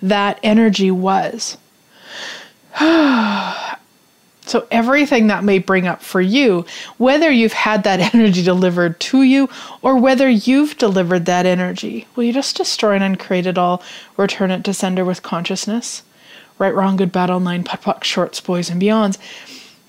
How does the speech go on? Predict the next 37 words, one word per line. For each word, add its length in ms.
And 120
it's 140
wh-, 720
it's 220
what 120
I 100
love 300
about 260
awareness, 680
is 140
because 360
as 120
soon 340
as 260
I 140
was 200
willing 560
to 120
be 200
aware, 440
and 180
it 80
was, 300
I 100
had 320
to 60
be 140
willing 340
to 80
be 120
aware 460
of 160
it 80
in 100
the 100
first 400
place. 420